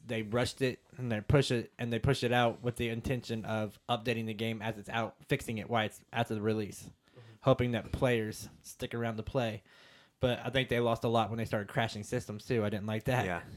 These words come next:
Speaker 1: That was
Speaker 3: I didn't have that problem, so
Speaker 1: Yeah,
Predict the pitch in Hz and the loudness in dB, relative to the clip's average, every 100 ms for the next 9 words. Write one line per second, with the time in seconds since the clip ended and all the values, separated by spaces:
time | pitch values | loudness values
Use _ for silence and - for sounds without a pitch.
0 | - - - _ _ - _ - 110 110 | -14 -16 -18 _ _ -20 _ 0 2 0
1 | 104 110 107 95 104 98 - - 85 85 | -2 2 2 0 -6 -6 -6 -4 -6 -6
2 | - 87 87 85 - 139 135 113 | -6 -4 -4 -8 -2 6 6 4